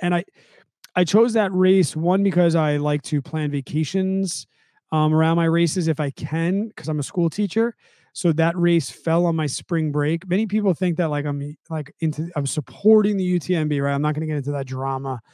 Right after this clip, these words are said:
'cause I don't deal with, like, politics and things like that. I, I picked out Canyons because of it falling in my spring break and the fact that I don't have to take any personal <laughs> days. That was, like, reason number one.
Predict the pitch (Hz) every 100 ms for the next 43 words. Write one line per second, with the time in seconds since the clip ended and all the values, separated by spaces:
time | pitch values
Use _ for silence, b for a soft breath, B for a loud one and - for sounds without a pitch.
0 | b b - 156 151 165 165 135 156 151
1 | 143 139 - 151 139 - 147 143 135 135
2 | 135 139 139 127 135 143 151 _ b b
3 | - 170 - 220 240 208 - 160 170 175
4 | 165 139 147 135 127 185 180 143 135 139
5 | - _ _ _ _ _ _ - 156 151
6 | 147 160 151 - 180 180 180 170 - 165
7 | 156 151 147 135 151 143 143 139 151 156
8 | 147 165 156 147 143 135 151 143 151 123
9 | - 156 - - b b b 160 185 190
10 | 180 143 147 170 165 156 156 147 151 190